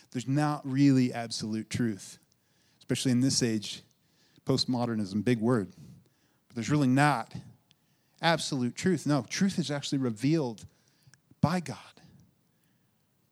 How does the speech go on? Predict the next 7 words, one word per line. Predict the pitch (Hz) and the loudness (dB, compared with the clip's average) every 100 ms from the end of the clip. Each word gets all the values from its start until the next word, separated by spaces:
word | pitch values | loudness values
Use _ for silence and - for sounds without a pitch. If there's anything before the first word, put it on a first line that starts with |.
| _ _ _ | _ _ _
We | 139 | 0
don't | 165 185 | 0 2
kinda | 185 165 151 _ | 0 0 -2 _
discover | 139 - - - 143 151 147 | -4 -2 -2 -2 0 2 4
our | 139 147 | 2 2
own | 135 131 | 2 0
truth. | - 123 127 190 - - | -4 -10 -8 -8 -10 -20